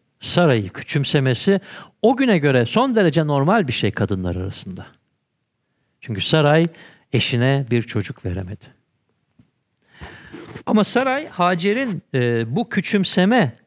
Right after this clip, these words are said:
davranışına son derece hiddetlendi. Çünkü Hacer'e bulunduğu kültür gereği bir üstünlük duygusu geldi.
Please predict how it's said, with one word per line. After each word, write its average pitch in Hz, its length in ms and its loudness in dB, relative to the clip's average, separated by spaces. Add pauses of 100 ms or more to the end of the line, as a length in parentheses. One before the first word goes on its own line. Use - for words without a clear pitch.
davranışına 123 880 2
son 156 300 0
derece 120 380 2
hiddetlendi. 117 920 -2 (1800)
Çünkü 135 360 0
Hacer'e 117 720 2 (720)
bulunduğu 127 640 0
kültür 143 520 2
gereği 120 560 2
bir 113 380 -4 (180)
üstünlük 151 680 0
duygusu 107 420 -2
geldi. 101 500 2